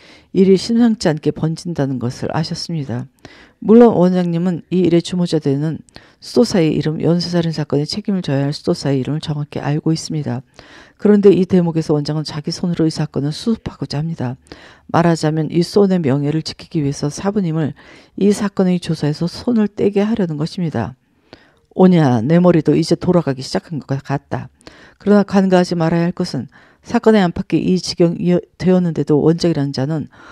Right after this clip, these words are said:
오로지 수원의 명예에만 관심을 기울이고 있다는 점이다. 그 자신이 범인인지도 모르고 그 자신이 다음 희생자가 될지도 모르는 판국인데도 불구하고 원장은 오로지 이 수원의 추문이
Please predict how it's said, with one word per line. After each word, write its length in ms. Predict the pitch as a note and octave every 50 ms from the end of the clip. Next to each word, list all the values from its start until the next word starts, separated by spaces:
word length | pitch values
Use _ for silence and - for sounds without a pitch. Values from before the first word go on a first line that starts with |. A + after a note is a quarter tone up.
| - - _
오로지 360 | - F#3 F#3 F#3+ F3 E3 D#3
수원의 500 | D3+ - - A#3+ A3+ G#3+ G3 F#3 F3+ D#3+
명예에만 840 | C#3 - D3+ E3 E3+ E3+ E3+ E3 D#3 C3+ D3 D3+ D#3+ E3 D#3+ C#3 - -
관심을 440 | - E3 E3+ E3+ - E3 D#3+ D#3
기울이고 600 | - - - - - - F3+ F3 E3 E3+ - - C#3+
있다는 340 | D3+ - - F3+ E3+ D3+ D3
점이다. 420 | - D#3+ D#3+ D#3 - C3+ B2 - _ _ _ - - - - - _ _
그 160 | _ - A3 A3
자신이 440 | - - D#3+ E3+ - - F#3 F3+
범인인지도 720 | - - - F3+ F3 F3 F3 - F3 E3+ - - - -
모르고 500 | D#3 D#3 E3 F3 E3 - C3+ C#3 C#3 C#3 - _ _ _ - - - - _ _
그 160 | _ - A3
자신이 400 | - - F3+ F3+ - F#3 F#3+ F#3
다음 280 | - E3 D#3 E3 F3 F3
희생자가 480 | F3 - - - A3 G#3+ G3 E3+ E3
될지도 380 | E3 - E3 D#3 - - - E3
모르는 420 | D#3+ D3 D#3 E3 E3 D#3+ D#3 D3+
판국인데도 720 | C#3+ - - A3+ G#3+ G#3+ - F#3+ D#3+ D3+ C#3 - - -
불구하고 640 | C#3 - - E3 E3+ - C#3 C3 B2+ - C3+ B2 - - - - - - - - - _
원장은 420 | - - G3 G3+ F#3+ G3+ G3 G3 - -
오로지 340 | F#3 F#3 G3 E3+ - D3+
이 140 | D3 - F#3 F3
수원의 420 | - - A3 G#3 F#3+ F3+ E3+ D#3+ -
추문이 600 | - - - B3 G#3+ F#3 F3 F3+ E3+ A#2+ -